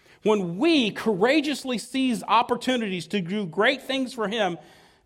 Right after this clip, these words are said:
in spite of seemingly overwhelming odds, in spite of the fact that you feel like you don't fit, you may feel like, "I'm not, I'm like,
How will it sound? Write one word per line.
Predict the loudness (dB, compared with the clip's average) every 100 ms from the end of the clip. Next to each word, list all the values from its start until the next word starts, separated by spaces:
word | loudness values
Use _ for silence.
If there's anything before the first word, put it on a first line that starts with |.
| 0
in | 0
spite | 0 0 2 4
of | 4 0
seemingly | -10 -6 -2 0 0 -4
overwhelming | 0 0 2 -2 0 0 -2
odds, | -2 -2 -4
in | -6 -8
spite | -4 0 2
of | 2 0
the | -4
fact | 2 0 0
that | -6
you | 0 -2
feel | -2 -6 -2
like | -2 -2
you | -2 0
don't | 0 -2
fit, | -4 -4 -4 -12 -20 _ _ _ _ _ _ _ _ _ _ _ _ _ _ _ _ _ _ _ _ _ _ _
you | 0 2
may | 4
feel | 2 0 2
like, | 2 2
"I'm | 0
not, | 0 0 -2
I'm | -2 -2
like, | -4